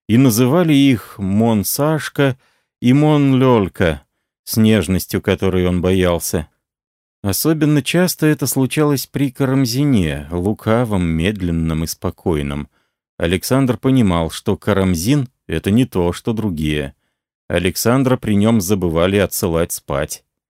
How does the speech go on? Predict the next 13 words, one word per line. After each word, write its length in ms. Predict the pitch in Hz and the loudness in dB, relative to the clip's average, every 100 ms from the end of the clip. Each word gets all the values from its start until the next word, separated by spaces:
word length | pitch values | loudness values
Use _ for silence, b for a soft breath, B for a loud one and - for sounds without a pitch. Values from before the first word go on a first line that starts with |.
| _ _ _ _ _ | _ _ _ _ _
Истинный 440 | 98 139 - 151 147 | -2 -2 0 2 2
праздник 500 | 135 143 143 139 113 | 0 0 2 0 0
был 200 | 123 135 | 0 2
однажды, 540 | 131 131 123 92 76 | 2 2 2 2 0
когда 320 | - 85 87 | -2 -2 0
Сергея 520 | 85 101 82 101 104 92 | 0 -2 0 2 4 2
Львовича 540 | 92 110 131 120 120 | 0 0 0 0 -2
посетил 540 | - 101 110 - 127 | -2 -2 -2 -2 -2
какой-то 420 | 113 107 120 117 101 | 0 -2 0 -2 -2
сосед 520 | - 101 - 151 - _ _ _ | -2 -2 0 -2 -4 _ _ _
по 80 | 120 | 2
нижегородскому 960 | 127 107 123 117 120 135 - 120 120 | 4 2 0 0 0 -2 -4 0 0
поместью, 760 | 110 120 117 82 - - 80 - | 0 0 2 0 -2 -6 -6 -8